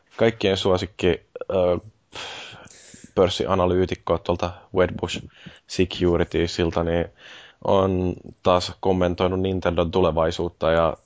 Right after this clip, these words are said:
niin, no, se ennen tätä N P D-lukujen paljastamista,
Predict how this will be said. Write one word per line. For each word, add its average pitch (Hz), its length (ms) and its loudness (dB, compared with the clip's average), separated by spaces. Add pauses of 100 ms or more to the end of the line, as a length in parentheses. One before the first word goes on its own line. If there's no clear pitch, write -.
(840)
niin, 101 540 -4
no, 95 280 -2 (680)
se 90 340 0 (140)
ennen 98 320 4
tätä 92 240 0 (300)
N 98 140 0
P - 40 -10
D-lukujen 90 800 2
paljastamista, 92 800 0